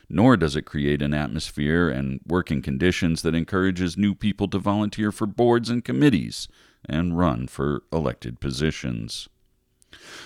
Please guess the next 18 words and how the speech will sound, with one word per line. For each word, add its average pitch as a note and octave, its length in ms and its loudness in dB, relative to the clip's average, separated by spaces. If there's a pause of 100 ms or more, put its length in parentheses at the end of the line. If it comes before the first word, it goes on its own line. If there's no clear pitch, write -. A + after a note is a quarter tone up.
(160)
Thomas D2 380 2
believes D2+ 640 0
most E2+ 420 0 (120)
town F2+ 340 0
employees F#2+ 640 2
support G2+ 480 -2
the C#2 60 -4
message B1+ 480 -6
of C#2+ 340 -6
the A#1+ 80 -4
letter. A#1+ 500 -2 (640)
Thomas A#1+ 380 -6
told D2 280 -2
The C2+ 120 -2
Independent C2+ 640 -2
that C2 220 -4 (240)
town C#2 300 -2
staff D2+ 480 -2